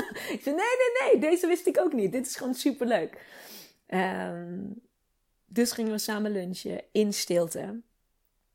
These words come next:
En daarna kwam de ademcirkel. Nou,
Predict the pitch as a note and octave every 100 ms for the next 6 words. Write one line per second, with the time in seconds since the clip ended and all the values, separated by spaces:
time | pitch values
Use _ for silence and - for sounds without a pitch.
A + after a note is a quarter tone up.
0 | _ _ _ _ - F3 E3 F3 F3 F3
1 | F#3 - G3 G#3 A3+ - _ _ _ _
2 | _ _ - F#3+ D#3+ D#3+ D#3+ F3+ D#3+ -
3 | - - G3 G#3 - _ _ _ _ _
4 | _ _ _ _ - D#3